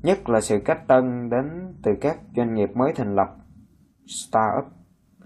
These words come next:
Theo dữ, theo dữ liệu từ Cục Thống kê Mỹ, năm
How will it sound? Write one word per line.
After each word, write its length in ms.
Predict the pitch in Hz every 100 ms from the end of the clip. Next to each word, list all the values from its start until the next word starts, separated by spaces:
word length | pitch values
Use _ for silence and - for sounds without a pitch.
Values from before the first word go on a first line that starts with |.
| - - - - - - - - - - - - -
Theo 220 | - 156
dữ, 140 | 151 127 143 - - - - -
theo 240 | 151 156
dữ 160 | 151 139
liệu 340 | 156 117 113 117
từ 120 | 110 104
Cục 360 | 107 104 -
Thống 260 | - 147 165
kê 160 | - 131
Mỹ, 320 | 113 98 135 - - - - - - - - - - - -
năm 160 | 131